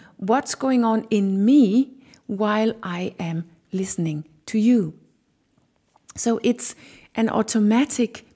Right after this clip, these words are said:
program for our mind if we don't take care and redirect the program. So if you haven't related to yourself while listening,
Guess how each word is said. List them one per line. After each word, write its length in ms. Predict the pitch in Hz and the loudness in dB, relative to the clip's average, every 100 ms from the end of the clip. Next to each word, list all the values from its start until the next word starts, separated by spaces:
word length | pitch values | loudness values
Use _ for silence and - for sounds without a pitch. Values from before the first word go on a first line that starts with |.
| - | -16
program 800 | - 233 247 220 165 165 156 156 _ _ _ | -4 2 2 2 -2 -4 -6 -10 _ _ _
for 500 | - - 254 269 - | -16 -6 0 2 2
our 240 | 202 190 185 | -2 -2 -2
mind 500 | 185 190 165 196 - - - _ | -2 -2 -2 -4 -6 -20 -20 _
if 280 | 254 277 - | 0 0 2
we 100 | 294 | 0
don't 260 | 247 233 - | 0 -2 -4
take 260 | 214 202 - | -6 -6 -6
care 360 | - 185 185 - - _ | -4 -2 -4 -8 -20 _
and 180 | 180 175 | -6 -4
redirect 1120 | 175 202 220 220 170 170 165 214 214 - - - _ _ _ _ _ - | 0 2 2 0 -4 -4 -2 -4 -4 -14 -20 -20 _ _ _ _ _ -4
the 80 | |
program. 720 | 247 - 165 165 160 151 147 165 _ _ _ _ _ _ _ _ _ _ _ _ _ _ _ _ _ _ _ _ - - - - - _ _ _ _ | -4 -2 -2 -2 -8 -8 -10 -14 _ _ _ _ _ _ _ _ _ _ _ _ _ _ _ _ _ _ _ _ -20 -20 -20 -20 -20 _ _ _ _
So 280 | - - 254 | -12 2 4
if 200 | 233 - | 4 2
you 80 | 226 | 0
haven't 320 | 214 269 302 | 2 2 4
related 760 | 226 214 220 294 294 190 - - | 4 4 6 4 2 -4 -6 -2
to 120 | 294 | 2
yourself 720 | 294 226 180 - - - - _ _ _ | 4 2 -2 -6 -8 -10 -16 _ _ _
while 560 | 190 185 208 240 277 - | -8 -2 0 2 0 -2
listening, 800 | 190 214 247 247 185 160 160 | -4 0 0 2 -2 -2 -4